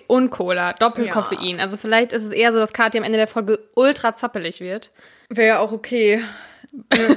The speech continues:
Speaker 2: bei mir ist es immer so, das ist total ähnlich zu meinem besten Freund, Timo.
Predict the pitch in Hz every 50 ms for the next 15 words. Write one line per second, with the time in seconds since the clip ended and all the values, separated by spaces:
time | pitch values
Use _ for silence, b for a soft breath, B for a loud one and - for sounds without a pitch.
0 | - - 330 226 226 233 254 254 262 - 254 226 233 226 226 226 226 214 220 220
1 | 226 226 226 - - _ _ _ _ _ 214 202 208 208 208 - - _ _ _
2 | - - - - 208 - - 214 - - - 226 220 220 226 220 - - 214 220
3 | 226 233 220 - - - 220 208 202 202 208 208 - - 208 208 - 202 196 202
4 | 220 247 254 247 - 214 220 226 233 247 262 269